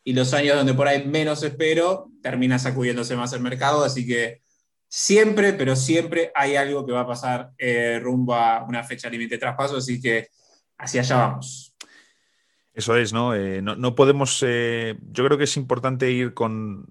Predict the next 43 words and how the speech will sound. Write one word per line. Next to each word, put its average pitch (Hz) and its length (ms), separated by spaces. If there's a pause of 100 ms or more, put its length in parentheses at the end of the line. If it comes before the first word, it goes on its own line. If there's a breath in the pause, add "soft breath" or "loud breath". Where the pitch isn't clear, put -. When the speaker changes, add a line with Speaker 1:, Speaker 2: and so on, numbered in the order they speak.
Speaker 2:
yo 113 320
nunca 160 180
voy 151 120
con 143 100
las 127 120
expectativas 123 540
muy 117 160
altas, 123 480 (120)
así 104 240
luego 110 180
me 110 120
puedo 107 200
sorprender, 110 600 (460 soft breath)
pero, 98 680
pero 107 140
desde 104 180
luego 123 560
siempre 135 340
ocurre 120 320
algo 123 240
y 98 60
siempre 107 640
hay 110 120
cositas, 120 460
y 117 80
además 120 220
este 147 160
año 147 160
tenemos 147 380
el 113 120
mercado 113 400
de 131 80
buyouts, 123 500
va 113 160
a 123 40
estar, 127 380
o 104 140
tiene 127 280
pinta 131 320
que 120 80
va 117 60
a 117 40
estar, 135 340